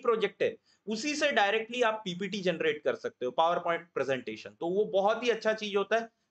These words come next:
तो लेटेक्स आप लोग जरूर सीख लीजिए, ज्यादा टाइम नहीं लगता है, एक दिन का बस काम होता है, आप सीख जाओगे, ठीक है। अगर आप लोगों को लिंक चाहिए तो मैं आप लोग,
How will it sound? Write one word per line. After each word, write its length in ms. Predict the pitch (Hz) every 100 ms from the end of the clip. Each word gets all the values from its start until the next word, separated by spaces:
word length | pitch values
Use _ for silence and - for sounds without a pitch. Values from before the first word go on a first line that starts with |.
| -
तो 40 | 196
लेटेक्स 540 | 175 190 190 247 233
आप 160 | 196 190
लोग 160 | 202 165
जरूर 340 | 165 175 233
सीख 240 | 233 220 202
लीजिए, 280 | 202 180 196
ज्यादा 300 | 180 180 226
टाइम 280 | 220 202 214
नहीं 220 | 214 220
लगता 300 | 214 - 185
है, 180 | 180 180
एक 340 | - 226 214
दिन 180 | 202 220
का 120 | 208
बस 180 | 196 190
काम 240 | - 175 180
होता 260 | 170 170
है, 80 | 165
आप 140 | 156
सीख 240 | - 180 143
जाओगे, 260 | 135 113 113
ठीक 180 | 117 160
है। 140 | 226 226 _ -
अगर 200 | 170 226
आप 200 | 214 208
लोगों 140 | 214
को 60 | 220
लिंक 320 | 214 220 226 -
चाहिए 360 | 220 202 202
तो 140 | 202 196
मैं 140 | 185
आप 200 | 190 185 185
लोग, 140 | 185